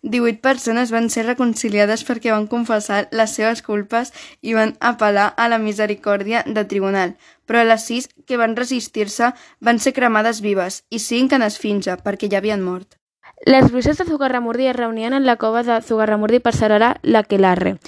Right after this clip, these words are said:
Speaker 2: o sigui, per fer rituals i encanteris, com una creença religiosa precristiana o neopagana, o bé acceptat als, en escrits cristians com actes d'invocació i adoració a Lucifer.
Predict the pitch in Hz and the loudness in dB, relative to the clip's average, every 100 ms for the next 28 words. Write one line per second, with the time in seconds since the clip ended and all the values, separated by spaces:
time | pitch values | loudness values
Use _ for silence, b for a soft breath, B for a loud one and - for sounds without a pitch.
0 | B B - 247 254 254 247 240 262 247 | B B 0 0 0 0 2 0 2 2
1 | 294 262 233 254 262 233 208 196 196 190 | 2 4 4 4 0 0 -2 0 0 0
2 | 185 208 208 226 262 - 226 214 208 208 | -2 -4 -2 0 0 2 2 2 0 0
3 | 202 202 208 220 226 214 196 202 - 220 | 2 0 0 -2 -2 -4 -4 -6 -2 0
4 | 247 - 220 208 202 190 190 190 196 185 | 0 -2 -4 0 0 0 0 0 2 0
5 | - B B B B 247 247 254 285 254 | -2 B B B B 2 4 4 2 0
6 | 247 254 240 - _ _ - 220 214 - | 0 0 -2 -4 _ _ -8 -6 -6 -6
7 | 226 - 233 220 - 226 247 - 220 214 | -8 -4 -4 -2 2 2 0 -6 -4 -2
8 | 208 247 226 214 208 208 208 220 240 220 | -2 -4 0 0 2 0 0 2 2 2
9 | 202 196 196 226 262 - 202 196 190 - | 2 0 0 0 0 0 0 0 -6 -6
10 | 175 | -10